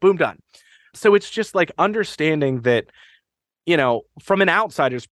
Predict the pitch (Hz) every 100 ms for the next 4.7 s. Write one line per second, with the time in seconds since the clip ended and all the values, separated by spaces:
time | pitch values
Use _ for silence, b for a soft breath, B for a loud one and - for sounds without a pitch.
0 | - 135 - 117 113 123 170 190 175 131
1 | 143 165 160 127 123 120 117 113 104 101
2 | 107 104 98 - 104 104 101 B B B
3 | B _ _ - 202 214 214 196 135 143
4 | 143 160 170 151 131 117